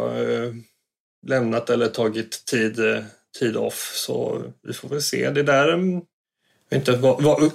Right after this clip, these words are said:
vad man ska säga mer än, mer än att det, det är ett bolag som, där personalen är väldigt, väldigt, väldigt viktig. Det är det naturligtvis i väldigt många bolag, men tar du bort personalen i U Q T så finns det ju egentligen ingenting kvar längre.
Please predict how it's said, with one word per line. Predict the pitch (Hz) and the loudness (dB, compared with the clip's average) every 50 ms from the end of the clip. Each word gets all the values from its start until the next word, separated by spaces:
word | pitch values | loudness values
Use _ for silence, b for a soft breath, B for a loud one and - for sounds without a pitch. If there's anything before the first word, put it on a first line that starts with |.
| - 139 - - | 0 -4 0 4
vad | 147 139 123 | 4 4 6
man | 120 | 4
ska | 120 - 143 | 2 2 0
säga | 135 - 156 135 123 120 117 120 123 123 120 - - | 2 4 4 6 6 6 4 2 0 -2 -6 -4 0
mer | 139 127 120 120 | 4 6 6 6
än, | 120 120 127 131 135 143 | 6 6 4 2 2 4
mer | 156 156 143 147 151 147 135 131 | 4 4 6 6 6 6 6 6
än | 131 131 | 4 4
att | 123 123 | 2 2
det, | - 156 139 131 | 0 -4 -4 -4
det | 131 131 | -4 -6
är | |
ett | 123 123 | -4 -2
bolag | 135 127 123 120 117 117 113 | 0 0 2 2 0 0 -2
som, | - - 123 117 110 104 _ _ _ _ _ _ _ _ - 139 | -2 -2 -2 -2 -2 -6 _ _ _ _ _ _ _ _ -2 2
där | 131 165 143 | 4 6 6
personalen | - - 220 196 - - 165 151 143 131 120 117 135 160 175 165 | 6 6 4 4 4 4 2 4 4 4 4 4 4 2 2 4
är | 143 131 131 127 B B B B B B B B | 4 4 2 2 B B B B B B B B
väldigt, | 143 160 143 117 117 131 - 170 | 2 2 2 4 2 0 2 4
väldigt, | 185 170 143 135 135 | 6 6 6 6 4
väldigt | 139 131 117 107 - | 4 4 4 2 0
viktig. | - 160 - - - 123 | -2 -2 -2 -2 -2 0
Det | 143 | 2
är | 143 | 2
det | 131 123 | 2 2
naturligtvis | 127 123 120 - 135 123 110 - 123 113 - | 2 0 0 0 -2 -2 -2 -2 -2 -2 0
i | 123 | 2
väldigt | 123 120 117 107 | 2 0 0 0
många | 127 147 135 120 | 0 0 0 0
bolag, | 117 120 120 117 113 110 110 | 2 0 0 2 2 2 0
men | 113 113 107 | 0 -2 -2
tar | - 127 | 0 0
du | 117 117 | 0 2
bort | 117 120 117 - - | 2 0 0 -2 -4
personalen | - 120 - - 131 117 110 110 120 123 | -4 -4 -2 0 0 2 2 2 0 0
i | 127 | -2
U | 127 - | -4 -4
Q | 135 | -6
T | 135 - 131 110 | -4 -2 -2 -2
så | - - - | -2 -4 -6
finns | - - 123 117 - | -6 -6 -6 -6 -4
det | - | -2
ju | 127 | -2
egentligen | 120 110 - - 120 120 | -2 -2 -2 -4 -4 -4
ingenting | 120 117 113 110 - 123 110 | -4 -4 -4 -6 -6 -6 -6
kvar | - 123 110 110 | -4 -4 -4 -2
längre. | 123 135 135 - 123 - | -2 -4 -4 -4 -6 -10